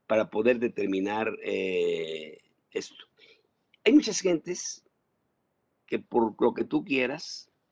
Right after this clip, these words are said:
dicen, "Voy a ir a pagar la colegiatura a la escuela de mis hijos". Por supuesto que la colegiatura a la escuela de los hijos, pues, este, es un ingre-, es, es una erogación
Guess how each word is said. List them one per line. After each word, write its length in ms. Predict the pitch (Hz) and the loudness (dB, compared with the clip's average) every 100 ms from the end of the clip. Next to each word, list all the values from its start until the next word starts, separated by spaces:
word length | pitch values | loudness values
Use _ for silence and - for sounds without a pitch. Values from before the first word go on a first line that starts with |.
| _ | _
dicen, 260 | 135 120 143 | -8 -8 -6
"Voy 120 | 240 | -2
a 40 | |
ir 80 | 277 | 0
a 100 | 196 | 0
pagar 340 | 135 127 156 | -4 0 0
la 160 | 151 127 | 0 -4
colegiatura 960 | 104 95 107 95 - 131 131 131 131 - _ _ | -4 -6 -4 -6 -4 -4 -2 -2 -4 -12 _ _
a 60 | 101 | -8
la 60 | |
escuela 300 | 98 - 117 | -6 0 0
de 120 | 101 82 | 2 -2
mis 160 | 73 | -6
hijos". 500 | - - - - _ _ _ _ _ _ _ _ _ _ _ _ - | -12 -16 -20 -20 _ _ _ _ _ _ _ _ _ _ _ _ -8
Por 120 | 120 | -4
supuesto 440 | 131 120 170 180 | -4 -2 -4 -2
que 80 | 139 | -2
la 140 | 123 110 | -2 0
colegiatura 1000 | 110 104 110 110 - 139 131 123 - _ - | -2 -2 -2 -2 0 0 2 2 0 _ -16
a 80 | 90 | -14
la 60 | |
escuela 260 | 85 - 113 | -4 2 4
de 60 | |
los 180 | 117 113 | 4 2
hijos, 600 | 127 - 64 - - - _ _ _ _ _ _ _ - | -4 -2 -6 -6 -20 -20 _ _ _ _ _ _ _ -8
pues, 180 | 95 85 | -6 -6
este, 720 | 85 90 85 82 80 - - _ - - _ - | -4 -2 0 -2 -8 -12 -20 _ -20 -20 _ -6
es 200 | 104 110 | -4 2
un 100 | 110 | 4
ingre-, 260 | 113 117 | 6 4
es, 120 | 123 117 | 0 0
es 180 | 123 120 | -2 6
una 160 | 135 | 6
erogación 640 | 123 117 117 147 135 139 | 8 6 6 6 4 2